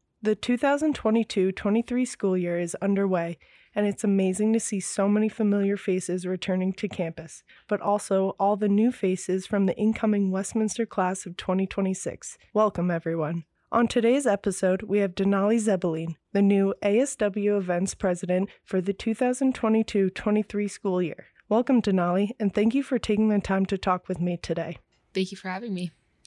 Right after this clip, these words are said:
Speaker 1: So for the listeners who aren't aware what A S W is, can you explain what your role entails as the A S W events president?
Speaker 2: Yeah, so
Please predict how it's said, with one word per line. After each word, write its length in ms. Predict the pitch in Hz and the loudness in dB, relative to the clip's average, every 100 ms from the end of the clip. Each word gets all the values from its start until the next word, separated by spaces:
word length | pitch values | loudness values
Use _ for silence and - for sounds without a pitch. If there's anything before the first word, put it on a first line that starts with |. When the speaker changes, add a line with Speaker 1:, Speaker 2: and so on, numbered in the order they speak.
| _ | _
Speaker 1:
So 280 | - - 294 | -8 0 0
for 180 | 262 311 | 0 0
the 120 | 285 | 2
listeners 480 | 277 285 - 415 440 | 2 2 2 2 2
who 200 | 392 349 | 0 2
aren't 280 | 196 208 214 | 2 0 0
aware 320 | 185 170 165 | -4 -6 -8
what 220 | 165 175 - | -6 -6 -4
A 120 | 185 | -4
S 140 | 185 - | -4 -4
W 280 | 190 196 | -4 -2
is, 300 | 185 165 185 | -2 -4 -6
can 240 | - - 214 | -8 -2 0
you 80 | 247 | 0
explain 600 | 262 - - 180 196 226 | -2 -10 -6 -2 0 0
what 140 | 220 | 0
your 140 | 214 | -4
role 260 | 170 165 170 | -6 -4 -2
entails 480 | 196 208 240 269 214 | -4 -4 -6 -8 -8
as 140 | 180 | -6
the 120 | 175 - | -6 -6
A 120 | 185 | -6
S 120 | 196 | -6
W 300 | - 175 202 | -8 -6 -4
events 420 | 196 151 - 175 - | -6 -6 -8 -8 -10
president? 560 | - 254 302 381 403 - _ _ | -8 -8 -4 -4 -4 -10 _ _
Speaker 2:
Yeah, 160 | 277 294 | -4 -4
so 320 | 196 214 202 | -2 -2 -2